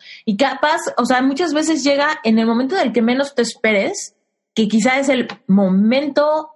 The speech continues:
ideal para que recibas algo, ¿no? Igual ahorita, no sé, tu papá llega a tu vida en un momento donde tú estabas tranquila y en paz, ¿no?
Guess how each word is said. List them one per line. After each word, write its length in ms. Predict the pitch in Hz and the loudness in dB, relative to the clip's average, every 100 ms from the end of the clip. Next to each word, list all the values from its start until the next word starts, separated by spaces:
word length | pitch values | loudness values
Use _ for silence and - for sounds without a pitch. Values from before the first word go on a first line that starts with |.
| _ _ _ | _ _ _
ideal 600 | 247 196 190 202 214 220 440 - _ _ _ _ | 0 2 0 0 0 -2 -4 -8 _ _ _ _
para 320 | 214 208 202 | -2 -2 -2
que 520 | 220 214 214 196 - - | 0 2 0 -2 -10 -8
recibas 680 | 220 226 - 247 269 214 | -2 -2 0 0 0 0
algo, 240 | 196 175 151 | 0 0 0
¿no? 200 | 196 269 | 0 0
Igual 260 | 247 240 247 | 0 0 0
ahorita, 440 | 277 240 254 254 - - - _ | 0 0 -2 -2 -12 -20 -20 _
no 100 | 226 | -2
sé, 380 | 233 269 240 - - | 0 0 0 -4 -6
tu 100 | 214 | -2
papá 280 | 208 208 220 | -2 0 0
llega 260 | 220 233 226 | 0 0 -2
a 100 | 202 | -2
tu 160 | 208 | -2
vida 540 | 247 269 202 185 320 - | 2 2 2 0 -2 -2
en 160 | 202 214 | 0 2
un 100 | 220 | 2
momento 380 | 220 214 208 | 2 0 0
donde 240 | 214 196 190 | 2 0 0
tú 120 | 202 | -2
estabas 540 | 208 208 202 202 208 - - _ | -4 -2 0 0 -4 -12 -20 _
tranquila 600 | 202 214 196 220 226 214 | -2 0 0 0 2 0
y 100 | 202 | 0
en 140 | 190 214 | 0 0
paz, 440 | 254 - - - | -2 -4 -12 -10
¿no? 340 | - 165 139 | -4 -2 -4